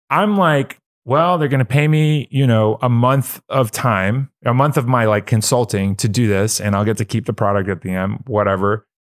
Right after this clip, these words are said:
The worst that could be, it's like, I tried something and it's terrible. So during the veg process,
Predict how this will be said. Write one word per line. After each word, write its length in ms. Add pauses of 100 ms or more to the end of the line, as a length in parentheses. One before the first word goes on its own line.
The 80
worst 280
that 120
could 160
be, 140
it's 160
like, 160
I 80
tried 280
something 300
and 100
it's 120
terrible. 480 (460)
So 120
during 280
the 60
veg 320
process, 720